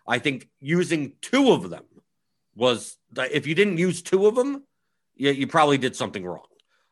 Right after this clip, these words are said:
uh, in my opinion. You're pro-, pro-, probably, uh, Montgomery and Gaskin and Booker kind of like a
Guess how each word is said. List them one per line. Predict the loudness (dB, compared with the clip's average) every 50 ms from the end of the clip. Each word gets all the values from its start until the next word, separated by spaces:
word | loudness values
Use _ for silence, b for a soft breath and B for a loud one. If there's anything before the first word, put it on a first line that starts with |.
| _ -6
uh, | -4 -4 -4 -2
in | -2 -2
my | 0 0 0
opinion. | 0 -2 -4 -8 -10 -8 -6
You're | -6 -4
pro-, | -2 -2 0 2
pro-, | 2 0 2
probably, | 2 4 4 4 4 4 2 2 0 0 -2
uh, | -4 -4 -2
Montgomery | -2 -2 -2 0 0 0 2 2 0 0 0
and | -2 -2
Gaskin | 0 0 0 -2 -4 -4 -6 -6 -6 -6 -6 -8
and | -8 -8 -4 -2
Booker | -2 -2 -2 -2 -6 -4
kind | -4 -2 -4 -2 -2
of | -4 -4
like | -4 -6 -4 -4
a | -6 -6 -8